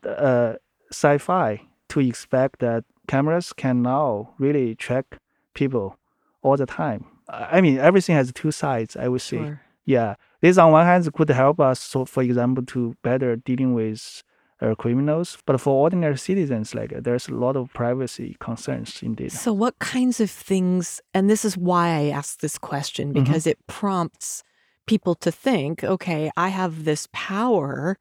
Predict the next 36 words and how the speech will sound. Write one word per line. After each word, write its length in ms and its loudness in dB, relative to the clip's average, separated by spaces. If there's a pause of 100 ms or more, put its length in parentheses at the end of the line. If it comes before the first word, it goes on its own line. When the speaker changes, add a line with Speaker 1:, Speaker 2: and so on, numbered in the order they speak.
(140)
Speaker 1:
Mm-hmm. 220 4 (200)
Speaker 2:
because 320 0
of 120 -4
this 180 -4
great 340 0
technology. 760 -4
Speaker 1:
Uh-huh. 320 4
Speaker 2:
What 160 2
could 140 -4
possibly 440 -4
go 160 -2
wrong?" 540 -4
Speaker 1:
<laughs> 0 -
Speaker 2:
<laughs> 920 4
So, 160 2
Speaker 1:
Sure. 520 8 (360)
Speaker 2:
um, 300 4
what 160 4
kinds 300 0
of 100 4
things 680 0
can 360 0
we 140 4
be 560 0 (340)
thinking 380 2
about 400 0
and 240 -4
instituting 800 0
or 80 -4
implementing 1000 -4 (180)
Speaker 1:
Mm-hmm. 240 6 (340)
Speaker 2:
to 520 0 (440)
not 300 -2
have 200 -4
that 200 -4
problem? 460 -12